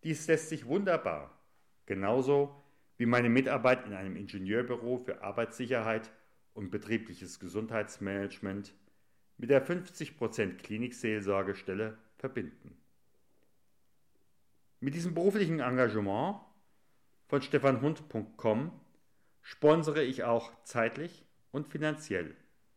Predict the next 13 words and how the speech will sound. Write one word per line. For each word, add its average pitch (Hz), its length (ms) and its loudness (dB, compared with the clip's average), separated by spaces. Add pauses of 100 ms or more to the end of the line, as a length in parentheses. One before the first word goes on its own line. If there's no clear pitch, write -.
(260)
diesen 131 240 -8
Podcast. 82 760 -6 (1300)
Die 123 80 -4
Musik 139 520 0 (500)
ist - 140 -4
eine 147 240 4
Eigenkomposition 113 1200 2 (640)
meines 120 340 0
sehr 127 180 8
geschätzten 123 560 -2
Mu-, 113 200 2
kirchenmusikalischen 113 960 2
Kollegen 113 640 -2